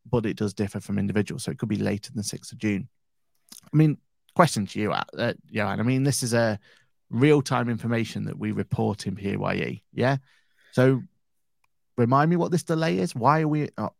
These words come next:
what, we are almost three months now into it? Like, explain to me what I'm missing here, what I'm,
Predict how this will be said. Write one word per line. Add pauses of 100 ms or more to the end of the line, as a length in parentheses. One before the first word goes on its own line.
what,
we
are
almost
three
months
now (180)
into
it?
Like, (640)
explain
to
me
what
I'm
missing
here,
what
I'm,